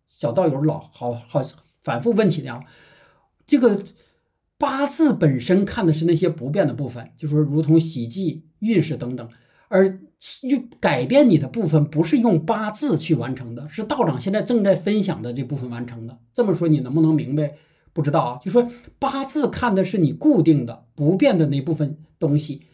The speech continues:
然后我们，嗯，拿什么来改变它？就是拿自己接触的外在的这些东西、方式、手段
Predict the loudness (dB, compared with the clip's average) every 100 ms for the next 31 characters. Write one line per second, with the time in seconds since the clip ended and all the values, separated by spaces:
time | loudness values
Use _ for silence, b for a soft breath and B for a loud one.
0 | b b 0 2 6 6 4 4 4 4
1 | -2 -20 _ _ _ _ -12 -10 -10 -4
2 | -2 0 0 2 2 4 2 0 -2 -2
3 | -2 -4 -4 -2 -4 -2 -6 B B B
4 | _ 0 0 0 -6 -4 2 2 0 -6
5 | -6 0 2 4 4 2 0 0 -4 -2
6 | 0 2 4 6 2 0 -8 -10 _ -4
7 | 0 2 0 -2 -6 -8 _ -6 -2 0
8 | 0 -2 -2